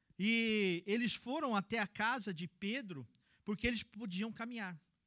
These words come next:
O sol já estava se pondo, o sábado já estava acabando, e eles podiam, então, é, caminhar até lá, podiam dar mais passos do que o normal. A caminhada poderia ser mais longa,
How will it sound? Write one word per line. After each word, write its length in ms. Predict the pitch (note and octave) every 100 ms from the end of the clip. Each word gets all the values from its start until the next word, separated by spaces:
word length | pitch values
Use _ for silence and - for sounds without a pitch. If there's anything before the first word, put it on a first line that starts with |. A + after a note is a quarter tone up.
| _
O 60 | D3
sol 300 | - E3+ D3+
já 100 | D3+
estava 340 | - E3+ D3
se 140 | - C3+
pondo, 520 | - E3+ G#3 G3 G#3 _ _ -
o 80 | D3
sábado 460 | - F#3+ F3+ E3
já 140 | D#3 E3
estava 360 | - F3 D3+
acabando, 720 | C#3+ D3+ B2+ E3+ G#3 G#3 A3 - - -
e 100 | F3+
eles 220 | A3 A3
podiam, 520 | - A#3+ F#3 C#4+ D4 A3+
então, 480 | G#3 A3+ C4+ G#3+ - _ -
é, 420 | F#3+ G3+ F#3+ D#3+ - _ -
caminhar 560 | A#3 C4 B3+ A#3+ D#4+
até 260 | B3+ - F#3+
lá, 220 | D#3+ C#3+ -
podiam 440 | G#3 E3+ F#3 C#4 A3+
dar 260 | B3 B3+ - -
mais 360 | F#3 C#4 C4+ -
passos 520 | A#3 C#4+ - A#3+ G3
do 140 | A#3
que 160 | - C4
o 100 | C4
normal. 600 | D4 D4 A3+ G3+ G#3+ G#3 _ _ _ _ -
A 100 | F3+
caminhada 560 | - A#3 A3 A#3+ C4 B3
poderia 440 | B3 A3+ A#3+ C4+
ser 320 | - B3 C4
mais 440 | B3+ A3+ A#3+ C4 G3
longa, 600 | A#3+ C4+ C#4+ A3 E3+